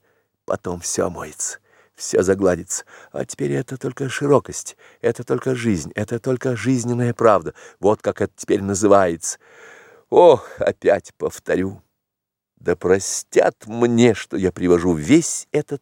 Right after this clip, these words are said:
тогдашний хмельной бред до последней строчки. Конечно, это только эссенция тогдашних мыслей, но мне кажется, я этими самыми словами и говорил.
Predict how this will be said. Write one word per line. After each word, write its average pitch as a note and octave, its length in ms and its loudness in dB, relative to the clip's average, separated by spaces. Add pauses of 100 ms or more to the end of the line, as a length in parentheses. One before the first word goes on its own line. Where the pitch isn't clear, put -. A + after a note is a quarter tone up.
(140)
тогдашний A#2 680 -4
хмельной A2 500 -2
бред G2 400 2
до F2 240 -4
последней - 580 -8
строчки. - 600 -10 (1000)
Конечно, F3 500 0 (240)
это - 200 -8
только - 300 0
эссенция G3+ 800 2
тогдашних D3 560 -4
мыслей, - 460 -6 (360)
но F#2 220 4
мне C#3+ 320 2
кажется, A2+ 880 0 (460)
я D#2+ 160 4 (120)
этими G#2+ 640 0
самыми G2 600 2
словами F2 720 0
и - 20 -8
говорил. D#2 380 -4